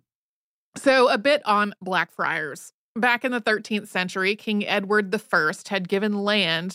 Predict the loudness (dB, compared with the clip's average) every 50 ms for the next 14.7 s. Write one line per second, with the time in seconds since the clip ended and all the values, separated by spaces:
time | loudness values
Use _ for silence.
0 | -10 -8 -6 -2 0 0 0 0 2 0 0 0 0 0 -2 -2 -2 0 0 2
1 | 2 2 0 -2 -2 -4 -2 -2 0 0 0 0 2 2 4 4 2 0 -2 -4
2 | -4 -2 -2 -2 -2 -2 -4 -4 -6 -6 -8 -8 -6 -4 -2 -2 -2 0 -2 -2
3 | -2 -6 -10 -14 -20 -20 -20 -20 -20 _ _ _ _ _ _ 0 2 4 6 6
4 | 4 4 2 -2 0 2 2 2 2 2 -2 -2 -2 0 0 0 0 0 0 0
5 | -2 -4 -4 -4 -4 0 0 0 0 0 -2 -2 0 0 0 -2 -2 -2 -2 -2
6 | 0 0 0 2 2 4 4 4 4 4 4 2 2 0 -2 -2 0 2 4 4
7 | 4 2 2 2 0 0 -2 -4 -6 -4 -4 -4 -4 -4 -4 -4 -2 0 0 0
8 | -2 -4 -6 -4 0 2 2 2 4 4 4 2 2 0 -2 -4 -4 -6 -8 -8
9 | -10 -6 0 2 4 4 4 2 0 0 0 0 2 2 0 -4 -4 -6 _ -2
10 | 0 2 2 2 2 2 0 -2 -4 -4 -4 -2 -2 -2 -2 -4 -6 -8 -8 -8
11 | -8 -4 0 2 2 4 2 0 -2 -2 -2 -2 -2 -4 -4 -6 -10 -12 -16 -10
12 | -4 -2 0 2 2 2 4 4 4 4 4 2 0 0 0 0 0 2 0 -2
13 | -2 0 0 0 0 0 0 -2 0 0 2 2 0 0 -4 -6 -8 -6 -6 -6
14 | -8 -8 -4 0 2 2 2 2 2 0 -4 -6 -10 -16